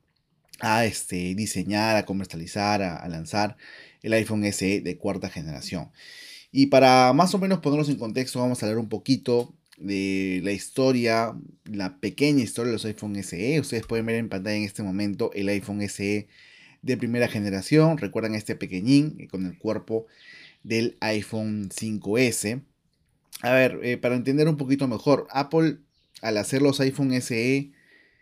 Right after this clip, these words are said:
lo que ha querido hacer es, es cubrir, cubrir dos cosas, ¿no? Cubrir primero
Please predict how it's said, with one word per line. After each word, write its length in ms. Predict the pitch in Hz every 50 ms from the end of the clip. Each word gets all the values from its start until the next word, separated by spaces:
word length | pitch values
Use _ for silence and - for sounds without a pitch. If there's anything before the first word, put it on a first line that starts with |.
| _ _ -
lo 220 | - 110 110 101
que 360 | - - 107 107 107 104 104 -
ha 140 | - - -
querido 340 | - 139 131 135 139 135 127
hacer 320 | 117 - - 131 139 151
es, 220 | 127 110 - -
es 260 | - 117 113 113 - -
cubrir, 460 | _ - 110 101 98 107 107 - -
cubrir 240 | - 113 113 117 123
dos 140 | 117 117 -
cosas, 360 | - - 87 80 - 85 -
¿no? 280 | 107 123 147 160 156 - - - _ _
Cubrir 260 | - - 123 131 165 160
primero 540 | 160 156 151 160 160 170 185 190 190 -